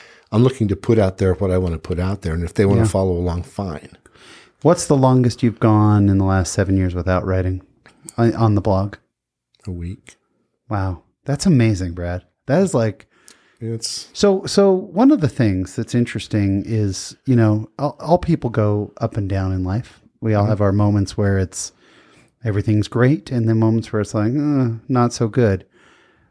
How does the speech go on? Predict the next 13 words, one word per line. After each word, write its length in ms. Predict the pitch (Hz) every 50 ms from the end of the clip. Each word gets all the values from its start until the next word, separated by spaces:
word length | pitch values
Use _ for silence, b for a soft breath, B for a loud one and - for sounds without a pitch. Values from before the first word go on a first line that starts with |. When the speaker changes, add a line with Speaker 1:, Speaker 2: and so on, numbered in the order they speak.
| b _
Speaker 2:
With 300 | - 127 139 139 131 -
the 80 | - 127
podcast, 920 | - - 160 214 226 175 131 - 107 95 95 95 110 117 - - - -
for 180 | - - 113 107
me, 440 | 107 123 143 135 107 98 101 104 107
it's 180 | 107 101 -
super 380 | - - - 123 117 - 104 101
easy 240 | 107 107 101 101 101
because 260 | 90 92 - 104 92
I 60 | 101
have 120 | 98 92 95
a 40 |
guest 400 | 98 98 113 120 110 - - -